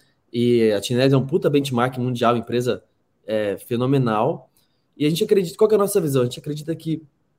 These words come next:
tem bastante espaço pra players locais que entendem as realidades da região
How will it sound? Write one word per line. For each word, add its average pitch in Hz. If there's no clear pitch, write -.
tem 170
bastante 147
espaço 135
pra 127
players 170
locais 143
que -
entendem 147
as 143
realidades 123
da 120
região 120